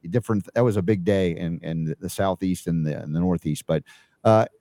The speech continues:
i-, i-, also the Save Your Life book. And, uh, we have that linked up if you wanna get it on Amazon or however else you get it. It's also directly linked in our,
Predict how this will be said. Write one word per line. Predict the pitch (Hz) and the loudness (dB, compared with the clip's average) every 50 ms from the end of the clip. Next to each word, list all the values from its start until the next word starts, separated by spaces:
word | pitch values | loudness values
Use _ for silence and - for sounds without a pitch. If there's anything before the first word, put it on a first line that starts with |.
| _ - | _ -4
i-, | - | -2
i-, | - - - - - - - - - | -2 -2 -4 -8 -8 -8 -8 -8 -6
also | - 123 135 160 139 - 156 151 147 | -2 0 2 2 2 2 2 2 4
the | 135 135 | 4 2
Save | - - 143 139 139 120 | 2 2 0 0 2 4
Your | 131 131 123 | 4 4 4
Life | 127 139 156 143 - _ | 4 2 2 0 -2 _
book. | - 78 - - - | -2 -2 -2 -2 -4
And, | 90 95 95 92 95 95 95 | -4 -2 -2 -2 -2 -2 -2
uh, | 98 92 90 | -2 0 0
we | 90 101 101 | 0 2 2
have | 107 113 113 120 | 2 2 4 2
that | 123 - 110 | 2 2 2
linked | 110 113 101 - 120 | -2 -4 0 2 2
up | 117 110 - | 2 2 -2
if | 95 - | -8 -6
you | 104 104 | -2 -2
wanna | 104 104 104 | 0 0 2
get | 98 107 104 | 2 2 2
it | 104 95 | 2 2
on | 101 95 98 | 0 0 0
Amazon | 101 101 110 104 98 104 101 101 | 0 0 0 0 0 0 0 0
or | 92 90 | 0 0
however | 101 104 107 107 107 101 | 2 2 2 2 2 0
else | 98 - - | -2 -4 -6
you | 98 | -4
get | 92 95 90 90 | -2 0 2 2
it. | 104 110 - _ _ _ _ _ _ | 2 0 -2 _ _ _ _ _ _
It's | - - | 0 2
also | 117 113 - 107 98 | 2 4 4 2 0
directly | 92 104 104 98 92 - 104 101 | 2 4 4 2 2 0 -2 0
linked | 95 95 95 92 - | 0 0 -2 -2 -2
in | 101 92 90 | -2 0 0
our, | 90 87 | -2 -2